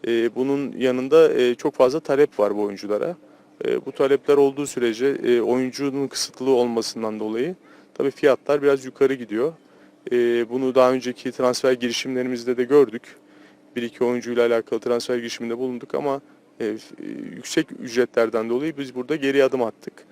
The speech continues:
E, tabii burada, e, iki tane genç oyuncu var. E, yine mali şartlarda anlaşabilirsek ikisiyle alakalı da biz isteğimizi söyledik ama, e, olması bizim için iyi olur ama olmaması, e, bu transferlerin gerçekleşmemesi,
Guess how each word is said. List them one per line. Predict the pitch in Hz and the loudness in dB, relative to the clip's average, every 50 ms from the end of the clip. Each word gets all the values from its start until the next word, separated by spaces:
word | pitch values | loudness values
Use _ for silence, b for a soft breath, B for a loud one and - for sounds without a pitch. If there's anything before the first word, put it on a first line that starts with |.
| B B B B B B B - - | B B B B B B B -8 -6
E, | - - - | -4 -4 -2
tabii | - 160 151 151 143 | 2 2 2 2 0
burada, | 143 147 147 147 160 160 147 | -4 -2 4 8 8 8 8
e, | - - 131 127 123 123 - | 8 6 4 4 4 2 0
iki | - - - - - | -4 -8 -12 -8 -2
tane | - 156 147 147 | 2 2 2 2
genç | 143 135 147 147 143 - | 2 2 2 0 0 0
oyuncu | 147 139 135 131 120 127 123 | 0 0 0 -2 -2 -2 0
var. | 113 120 160 - - - - - | 0 0 -2 -4 -10 -8 -2 0
E, | 127 123 120 120 117 117 117 117 113 120 - - | 2 2 2 2 2 0 0 0 -2 -4 -6 -6
yine | 151 151 139 135 135 | -4 -2 0 0 0
mali | 135 135 135 131 139 139 | 2 2 2 2 2 0
şartlarda | 135 - - 127 - - - 127 127 - | -2 -2 -2 -2 0 0 -2 -2 0 0
anlaşabilirsek | 127 131 135 143 135 - 139 135 135 117 107 - - 71 - - - B B B B B B B | -2 -2 -2 -4 -4 -2 -4 -4 -4 -6 -8 -8 -8 -8 -10 -10 -16 B B B B B B B
ikisiyle | - - - - - 139 131 127 | -14 -12 -10 -6 -2 0 2 4
alakalı | 123 120 117 117 - - 117 120 | 4 4 4 2 2 -2 -4 -4
da | 127 131 | -4 -6
biz | 131 131 | -6 -8
isteğimizi | 131 131 - - - 127 117 117 123 | -10 -10 -8 -6 -4 -4 -4 -6 -10
söyledik | - - - 143 135 107 110 - | -10 -6 -4 -4 -2 -4 -4 -2
ama, | 135 127 131 127 127 123 _ B B B B B B B B B - - - | -2 0 0 0 -2 -2 _ B B B B B B B B B -18 -10 -6
e, | 123 113 - - 52 - - - - - _ - - - _ _ - _ _ - | -4 -4 -2 -2 -2 -4 -6 -8 -12 -18 _ -20 -20 -20 _ _ -20 _ _ -2
olması | - 147 147 143 143 147 143 135 - - 165 160 160 139 | 4 6 6 6 6 4 2 2 0 0 -2 -2 -2 -4
bizim | 143 139 143 147 | -6 -8 -8 -8
için | 135 - - 139 | -8 -8 -8 -8
iyi | 143 151 | -6 -4
olur | 156 151 143 156 175 | -4 -4 -2 -2 -2
ama | 160 156 151 | 0 0 2
olmaması, | 143 143 143 143 139 135 127 127 - - 156 156 151 - - - | 2 2 2 2 2 2 0 0 0 -2 -2 -2 -2 -4 -4 -4
e, | - 131 131 131 131 131 135 131 | -2 0 0 0 0 -2 -4 -6
bu | - - | -8 -8
transferlerin | - 147 139 135 131 - - 135 131 131 135 139 131 | -6 -4 -2 -2 -2 0 0 0 0 0 -2 -2 -2
gerçekleşmemesi, | 135 131 131 - - - - - 123 - - - 113 113 113 - - - 170 | 0 -2 -2 -2 -6 -12 -10 -8 -8 -8 -8 -8 -8 -8 -8 -8 -8 -8 -8